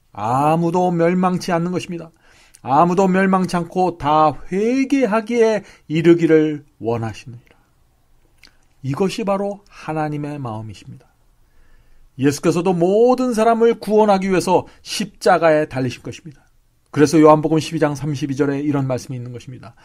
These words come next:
"내가 땅에서 들리면 모든 사람을 내게로 이끌겠노라."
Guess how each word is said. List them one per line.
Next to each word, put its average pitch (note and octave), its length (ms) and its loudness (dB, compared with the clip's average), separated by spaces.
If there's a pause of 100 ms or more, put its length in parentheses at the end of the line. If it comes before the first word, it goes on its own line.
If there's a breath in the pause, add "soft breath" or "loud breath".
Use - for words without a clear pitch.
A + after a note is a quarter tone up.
(180 soft breath)
"내가 C#3+ 400 2
땅에서 D3+ 600 -2
들리면 D#3 640 0
모든 D4 760 2
사람을 A#3 580 0 (300 soft breath)
내게로 B2 800 -4
이끌겠노라." F#3+ 840 -8